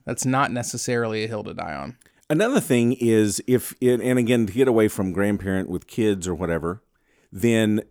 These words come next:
Speaker 2: you know, you wanna, it, let's say there's a s-, brother-in-law or something that there's a problem with. One of the things of, of, you know, open communication is one of the things that'll torpedo codependency.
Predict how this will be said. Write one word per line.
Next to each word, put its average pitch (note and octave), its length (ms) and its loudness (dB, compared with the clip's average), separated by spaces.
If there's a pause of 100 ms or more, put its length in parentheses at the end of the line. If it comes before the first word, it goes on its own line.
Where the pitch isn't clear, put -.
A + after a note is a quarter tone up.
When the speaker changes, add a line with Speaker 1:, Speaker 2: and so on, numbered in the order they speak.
(140)
Speaker 2:
you B2 320 2
know, C3 80 -2
you B2 180 0
wanna, C3+ 400 4
it, B2 220 4
let's D#3 200 2
say A#2+ 200 4
there's G#2 200 4
a F2+ 120 2
s-, - 300 -4
brother-in-law F#2 720 2
or D#2+ 80 -2
something F2+ 380 -2
that E2+ 180 -2
there's E2 220 0
a D#2+ 60 -2
problem E2 440 -4
with. D2 240 -10 (560)
One D3+ 160 2
of B3 60 0
the A#3+ 100 -2
things A#2+ 280 4
of, F#2+ 220 -2
of, F2+ 420 -4 (360)
you G#2 100 0
know, - 160 -2
open F3+ 640 4 (220)
communication A2 1080 -2 (480)
is G2+ 200 2
one A2 220 2
of A#2+ 80 2
the F#2 80 0
things G#2 400 0
that'll F2 240 0
torpedo G2 680 -2
codependency. E2+ 840 -6